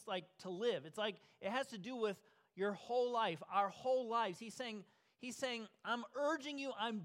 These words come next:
begging you to just live your everyday life, wherever you're at, at school, on the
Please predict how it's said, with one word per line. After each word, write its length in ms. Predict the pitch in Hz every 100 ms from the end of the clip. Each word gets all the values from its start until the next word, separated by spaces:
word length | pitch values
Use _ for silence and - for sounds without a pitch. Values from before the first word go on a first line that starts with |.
| 139
begging 520 | 269 294 339 294 254
you 540 | 220 151 135 131 160 165 _ _ _ _ _ _
to 120 | -
just 300 | 214 277 - - _ _
live 500 | 180 202 294 311 302
your 220 | 233 233 226
everyday 540 | 226 277 285 269 262 262
life, 420 | 254 254 190 127 - _ _ _ -
wherever 420 | 190 247 277 302
you're 220 | 294 277
at, 260 | 277 220 143 196
at 180 | 202
school, 640 | - - 285 269 202 110 - _ -
on 180 | 240
the 80 | 277